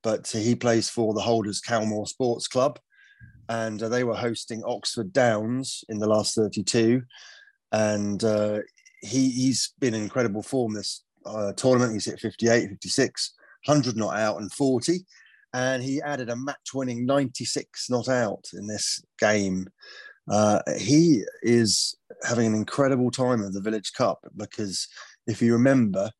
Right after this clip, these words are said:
he hit the match-winning knock in the final last year for Calmore Sports Club against Alvanley. Uh, it was reduced to twenty overs because of the rain and, and chasing hundred and twelve. Uh, they were struggling on fifty-five for four,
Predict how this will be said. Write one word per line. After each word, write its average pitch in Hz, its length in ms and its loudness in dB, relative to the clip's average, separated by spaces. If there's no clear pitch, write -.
he 120 240 -2
hit 113 200 -4
the 113 80 -6
match-winning 110 720 -4
knock 110 200 -4
in 104 220 -6
the 101 80 -8
final 113 420 4
last 127 460 2
year 95 320 -6
for 110 80 -8
Calmore 98 360 -2
Sports - 260 -4
Club 101 200 0
against 101 360 -2
Alvanley. 104 640 2
Uh, 98 180 -2
it 90 80 -2
was 98 160 -4
reduced 113 360 2
to 104 140 2
twenty 107 340 -2
overs 98 460 -2
because 98 280 -8
of 92 80 -2
the 101 100 -2
rain 107 300 4
and, 101 180 -4
and 101 260 -6
chasing 113 320 0
hundred 101 240 0
and 98 100 -4
twelve. 123 540 2
Uh, 101 580 -2
they 107 120 -4
were 101 80 -4
struggling 120 360 0
on 110 100 -2
fifty-five 110 600 -2
for 92 100 -18
four, 113 440 -2